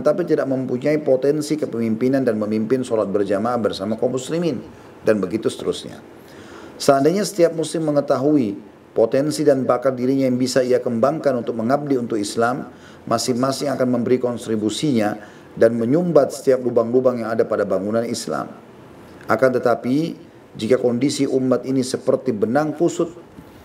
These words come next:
tidak ada ma-, tidak tahu mana yang harus dirajut, dan lubang sudah, ya,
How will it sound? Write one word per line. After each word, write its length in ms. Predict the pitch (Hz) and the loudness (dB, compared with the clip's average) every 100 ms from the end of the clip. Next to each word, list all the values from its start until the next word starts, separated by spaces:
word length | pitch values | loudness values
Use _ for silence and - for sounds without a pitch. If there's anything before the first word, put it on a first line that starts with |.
| - - | -16 -4
tidak 240 | 101 101 | 2 2
ada 240 | 110 120 123 | 2 4 2
ma-, 200 | 127 - - | 0 -8 -8
tidak 400 | 117 113 113 113 | -2 2 2 4
tahu 240 | 127 139 | 4 4
mana 320 | 117 120 123 | 4 0 -2
yang 240 | 117 113 107 | -2 -2 -2
harus 240 | 117 117 | -2 -2
dirajut, 640 | 107 107 104 113 175 - - - - - | 0 0 2 4 2 2 -12 -18 -20 -4
dan 240 | - 127 127 | 2 4 4
lubang 560 | 151 160 139 117 107 113 - - - - - - | 4 6 4 2 -4 -10 -18 -20 -20 -20 -20 -18
sudah, 640 | - 151 131 123 117 - - - - | -4 0 4 4 2 -4 -12 -20 -12
ya, 240 | 95 92 | -8 -8